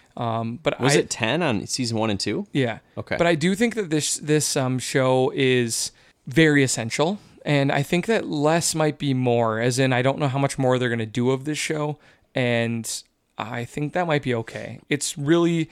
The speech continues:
Speaker 1: some of the best acting and dialogue that I've ever seen on a T V show.
Speaker 2: Yep.
Speaker 1: And I thought season three was loads of fun. And, uh, I think you said earlier, it was like people competing on screen.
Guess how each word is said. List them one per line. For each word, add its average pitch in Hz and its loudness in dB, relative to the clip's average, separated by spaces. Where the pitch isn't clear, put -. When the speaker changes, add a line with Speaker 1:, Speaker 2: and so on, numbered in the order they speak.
Speaker 1:
some 156 0
of 131 2
the 123 -2
best 131 0
acting 123 -2
and 131 -2
dialogue 113 -2
that 120 2
I've 117 -2
ever 131 2
seen 127 0
on 117 0
a 113 -2
T 113 -8
V 110 -6
show. 104 -6
Speaker 2:
Yep. 127 2
Speaker 1:
And 123 -2
I 127 0
thought 160 -2
season 139 -2
three 123 0
was 120 -2
loads 131 8
of 120 0
fun. 113 0
And, 147 2
uh, 143 2
I 127 2
think 190 -4
you 175 -2
said 143 2
earlier, 127 0
it 143 0
was 131 4
like 135 0
people 151 -2
competing 139 -4
on 135 0
screen. 127 -4